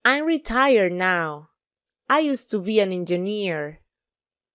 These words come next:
Estoy retirado ahora. Solía ser un ingeniero. La pregunta número dos es, "Are you married?" Are you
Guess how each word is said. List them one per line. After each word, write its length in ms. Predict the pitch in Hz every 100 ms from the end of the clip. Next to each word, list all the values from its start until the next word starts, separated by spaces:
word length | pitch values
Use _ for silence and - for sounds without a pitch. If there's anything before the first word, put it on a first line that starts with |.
| _ _ _ _ _ _ _ _ _ _ _ -
Estoy 520 | 190 - - 240 285
retirado 540 | 294 - 202 180 175
ahora. 500 | 165 156 147 143 156
Solía 560 | _ - - 180 233 262
ser 420 | - 254 254 254 -
un 180 | 254
ingeniero. 800 | 269 233 220 190 175 160 151 143 - _ _ _ _ _ _ _ _ _ _ _ _
La 300 | - 180 180
pregunta 500 | 185 180 254 277 277
número 400 | 240 208 214 214
dos 440 | 175 185 208 214 - -
es, 560 | 175 151 - - - _ _ _ _ _ _ _ _ _ _
"Are 240 | 208 214
you 100 | 220
married?" 640 | 196 180 175 175 190 233 - _ _ _ _ _ _ _ _ _ _ _ _ _ _ _
Are 380 | 214 240 262 262
you 720 | 254 196 196 202 175 165 175